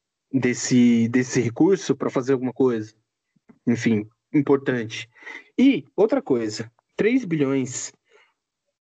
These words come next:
que ele destinou pra esses deputados que podiam ter sido usados pra população no Brasil todo, né?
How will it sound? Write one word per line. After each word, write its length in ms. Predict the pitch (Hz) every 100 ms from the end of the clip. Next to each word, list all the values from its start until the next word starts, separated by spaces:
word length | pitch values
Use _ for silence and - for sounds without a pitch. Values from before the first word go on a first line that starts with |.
| _
que 100 | -
ele 120 | 135
destinou 420 | 123 120 - 123 131
pra 140 | 131
esses 220 | 117 -
deputados 460 | 113 113 143 147 -
que 80 | -
podiam 260 | 143 135
ter 100 | 135
sido 200 | 139 139
usados 340 | 127 139 147 -
pra 120 | 143
população 560 | 170 165 180 175 196
no 80 | 208
Brasil 280 | 208 220 247
todo, 300 | 311 208 131 _ _ _ _ _ -
né? 200 | 113